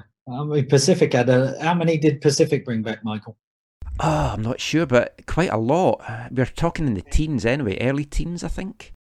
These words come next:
Speaker 1: Yeah, ma-, well, maybe ten or eleven. Halifax, I think, bro-, brought back seven. So, yeah, it was busy, but it was needed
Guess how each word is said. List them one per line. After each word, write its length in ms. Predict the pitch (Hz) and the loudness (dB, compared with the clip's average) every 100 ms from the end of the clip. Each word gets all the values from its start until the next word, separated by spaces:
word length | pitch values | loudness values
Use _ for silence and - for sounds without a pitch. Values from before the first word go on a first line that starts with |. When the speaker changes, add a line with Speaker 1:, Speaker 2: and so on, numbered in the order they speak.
| _ _ _ _ _ _ | _ _ _ _ _ _
Speaker 1:
Yeah, 200 | - 131 | -6 -2
ma-, 220 | 127 131 127 | -2 -2 -2
well, 180 | 135 131 | -2 0
maybe 320 | 131 127 120 | 0 0 -2
ten 320 | - 123 127 | -2 -2 0
or 120 | 120 | 0
eleven. 300 | 117 120 127 | 0 -2 -2
Halifax, 600 | 110 123 135 127 135 131 | 0 0 0 0 -4 -4
I 60 | 131 | -6
think, 200 | 131 127 | -4 -4
bro-, 260 | 123 131 110 | -2 -2 -2
brought 280 | 139 131 | 0 0
back 220 | 127 123 - | 0 -2 -2
seven. 400 | 131 127 139 127 | -2 -2 0 -2
So, 380 | - 131 123 - _ _ _ _ _ _ | -2 0 -2 -4 _ _ _ _ _ _
yeah, 320 | 202 175 127 - - | 6 6 4 -2 0
it 180 | 147 156 | 2 4
was 140 | 147 | 4
busy, 500 | 196 185 143 156 156 _ | 6 6 6 2 -2 _
but 260 | - 156 147 | 0 0 2
it 140 | 151 | 2
was 160 | 143 131 | 2 0
needed 480 | 151 147 143 147 | 0 2 2 0